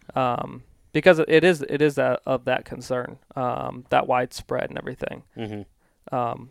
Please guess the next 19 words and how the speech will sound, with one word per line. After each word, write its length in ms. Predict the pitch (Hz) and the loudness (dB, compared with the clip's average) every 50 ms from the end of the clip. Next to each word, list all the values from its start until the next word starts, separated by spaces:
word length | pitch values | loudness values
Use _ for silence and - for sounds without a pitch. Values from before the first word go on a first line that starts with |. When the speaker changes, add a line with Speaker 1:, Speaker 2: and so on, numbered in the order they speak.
| _ | _
Speaker 1:
what, 280 | - 147 170 214 - - | 2 4 6 6 6 6
what 120 | 170 185 208 | 4 4 4
other 220 | 226 226 160 139 | 4 2 0 -2
kind 220 | - - 165 147 | -2 -2 0 0
of 160 | 131 127 - _ | 0 -2 -4 _
projects 480 | - - 143 151 160 147 131 - - - | -2 2 2 4 4 2 0 -4 -6 -10
and, 220 | 131 127 127 - - | -12 -12 -12 -14 -12
and 160 | 135 131 127 | -12 -10 -6
things 220 | 135 131 135 127 | -6 -6 -6 -4
are, 160 | 131 127 127 - | -4 -6 -4 -4
are 60 | - 135 | -6 -6
you 120 | 131 127 | -6 -6
kind 180 | - - 156 139 | -2 0 0 0
of 100 | 131 _ | 0 _
picking 340 | - 180 170 - - 147 147 | 0 -2 -2 -2 -2 -2 2
up 240 | 147 147 143 - - | 2 2 2 0 0
and, 160 | 139 131 127 - | -2 -2 -2 -4
and 160 | 135 135 135 | -4 -4 -2
learning, 440 | 135 143 147 147 147 143 135 131 | 0 0 0 0 0 -2 -4 -6